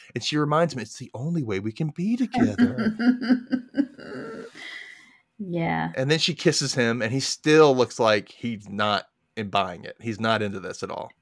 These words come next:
Speaker 2: Yeah, literally when he pulls, when he finally pulls the gun out, she, it's almost like she's like, "You gonna be scared, little bitch? You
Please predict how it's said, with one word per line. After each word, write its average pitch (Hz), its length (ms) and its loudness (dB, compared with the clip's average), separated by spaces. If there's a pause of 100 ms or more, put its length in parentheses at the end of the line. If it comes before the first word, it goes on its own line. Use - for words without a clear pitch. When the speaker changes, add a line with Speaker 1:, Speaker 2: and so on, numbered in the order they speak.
(200)
Speaker 2:
Yeah, 233 340 0
literally 269 540 0
when 202 560 0
he - 380 -6
pulls, 202 500 -6
when 185 240 -6
he 190 140 -6
finally 208 320 0
pulls 185 260 -8
the 147 80 -8
gun 165 260 -4
out, 143 280 -6 (100)
she, - 220 -6
it's 175 280 -6
almost 208 320 -2
like 160 200 -6
she's 165 240 -8
like, 156 180 -6 (240)
"You 226 80 -4
gonna 277 80 6
be 226 100 2
scared, 294 380 8
little 208 320 6
bitch? 311 360 6
You - 60 -20